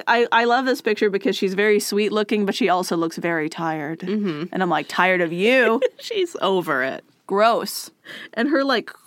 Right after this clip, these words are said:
Speaker 1: c-, talking about him, I think because it's, like, after the <laughs> fact that she's basically just like, "I mean, he seems, like, kinda weird, but whatever." Uh, I have a quote from her that says, "He pretended to feel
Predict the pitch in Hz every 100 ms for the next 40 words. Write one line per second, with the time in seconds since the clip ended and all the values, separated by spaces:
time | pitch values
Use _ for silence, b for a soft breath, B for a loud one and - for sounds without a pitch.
0 | - - - - - 180 - 196 190 202
1 | 254 226 220 139 - _ - - 262 226
2 | 208 233 196 175 170 165 104 160 - 190
3 | 202 202 - 226 226 269 220 - 214 185
4 | 185 196 180 175 170 165 - B B 214
5 | 214 233 233 311 262 - 220 190 208 190
6 | 165 196 180 170 165 180 180 175 170 185
7 | 165 160 175 220 b b b - 190 202
8 | 202 196 269 202 - - 202 269 202 185
9 | - 196 - 320 269 254 453 466 415 -
10 | 359 247 - - 269 262 240 247